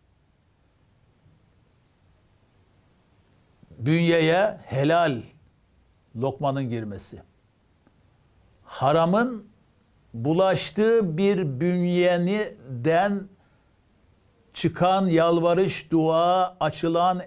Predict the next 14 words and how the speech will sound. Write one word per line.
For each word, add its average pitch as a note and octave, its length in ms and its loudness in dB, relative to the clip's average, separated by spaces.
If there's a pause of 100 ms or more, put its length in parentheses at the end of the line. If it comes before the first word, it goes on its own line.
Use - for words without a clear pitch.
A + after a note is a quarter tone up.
el F3 460 -2 (1700)
Allah'ın F3 680 0
katına F3 760 -4 (580)
ulaşmaz. E3+ 1000 -4 (1000)
Bugün G3+ 300 -2
en A3+ 320 -4
büyük G#3+ 180 -4
tehlikelerden G3 760 0
bir G3 100 -6
tanesi F#3+ 560 -4
biz E3+ 160 -8
Müslümanlar F#3 500 -6
için F3+ 260 -8
budur. G#3 440 -10